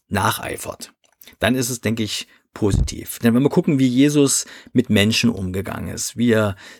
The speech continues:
sie ermutigt hat, wie er ihnen aufgeholfen hat. Also so diese ganze Zuwendung, das Liebevolle, das Verständnisvolle, das Vergebende. Das sind alles so Aspekte, wenn ich denke, wenn wir als Einzelner das leben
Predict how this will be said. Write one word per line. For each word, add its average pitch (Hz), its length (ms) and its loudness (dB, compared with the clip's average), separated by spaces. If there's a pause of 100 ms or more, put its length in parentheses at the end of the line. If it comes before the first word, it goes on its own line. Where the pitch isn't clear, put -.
(640)
sie - 200 4
ermutigt 107 540 0
hat, 98 260 0
wie 113 100 6
er 110 100 4
ihnen 107 160 -2
aufgeholfen 98 760 -6
hat. 98 140 -4
Also 123 220 4
so 131 260 6 (280)
diese 135 160 -2
ganze 160 300 2
Zuwendung, 143 1040 0
das 127 180 -2
Liebevolle, 127 760 0
das 117 140 -4
Verständnisvolle, 107 1040 -2
das 110 180 -2
Vergebende. 104 840 0 (220)
Das 143 120 4
sind - 80 2
alles 180 240 2
so - 120 0
Aspekte, 147 480 2
wenn 147 80 2
ich 143 100 2
denke, 143 280 2
wenn 120 160 2
wir 175 180 4
als - 240 -6
Einzelner 190 800 2 (380)
das 160 280 0
leben 110 520 -2